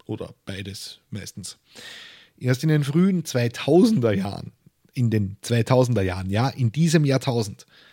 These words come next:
kommt es in Österreich langsam zu einer Aufarbeitung der Heimerziehung in,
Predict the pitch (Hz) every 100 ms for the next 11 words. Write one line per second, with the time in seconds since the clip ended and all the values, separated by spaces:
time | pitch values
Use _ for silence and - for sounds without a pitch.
0 | _ _ - 131 147 139 147 127 131 147
1 | 135 139 131 113 135 - 139 139 - 135
2 | 147 - 131 135 139 - 117 117 127 120
3 | 110 113 120 117 131 123 123 110